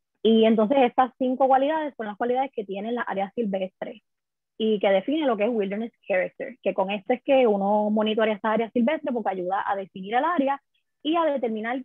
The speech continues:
qué es lo que degrada esa área. Entonces,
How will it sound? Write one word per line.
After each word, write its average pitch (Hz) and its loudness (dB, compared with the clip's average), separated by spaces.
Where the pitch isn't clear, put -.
qué 226 -6
es 226 -6
lo 240 -4
que 240 -6
degrada 190 -4
esa 190 -4
área. 185 -4
Entonces, 208 -6